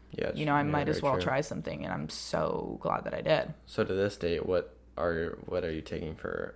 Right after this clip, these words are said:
Speaker 1: mental health stuff?
Speaker 2: Yeah, so I take, um, medication for, uh, bipolar two, and it's,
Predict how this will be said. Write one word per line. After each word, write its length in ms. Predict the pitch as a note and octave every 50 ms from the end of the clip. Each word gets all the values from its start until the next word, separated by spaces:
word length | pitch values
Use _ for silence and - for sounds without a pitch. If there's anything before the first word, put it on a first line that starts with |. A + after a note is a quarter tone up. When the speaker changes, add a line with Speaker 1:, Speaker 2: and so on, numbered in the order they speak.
| - -
Speaker 1:
mental 240 | C#2 - - - -
health 160 | - - -
stuff? 220 | - - - - - - - - -
Speaker 2:
Yeah, 300 | F#3 G3 F#3 E3+ D3+ D3
so 220 | D#3+ - - G3
I 100 | F3+ F3
take, 540 | F3 F3 - G#3+ G3 G#3 A3+ G#3+ - - - - F3+
um, 500 | F3+ E3+ E3 E3 D#3+ D#3 D#3 D#3 F#3+ - - - - - - -
medication 1120 | F3 F3 E3+ E3 E3 D#3+ D#3+ D#3+ D#3+ D#3+ D#3+ E3 E3+ E3+ F3 E3 D#3+ D#3 - D#3+ D#3 D#3+ D#3+
for, 720 | - - - D#3+ D#3 D#3 D3+ D3+ D3 D3 D3 D3 D3 - - - - - - - - -
uh, 680 | - - D#3 - F2+ F2+ C#2+ C#2 E2 F2 F2 E2+ D#2+ - - -
bipolar 320 | - E3+ E3 E3+ E3+ D#3+ E3
two, 360 | - - A#3+ A3+ A3 A3 G#3
and 100 | - F3
it's, 300 | E3 D#3 - - - -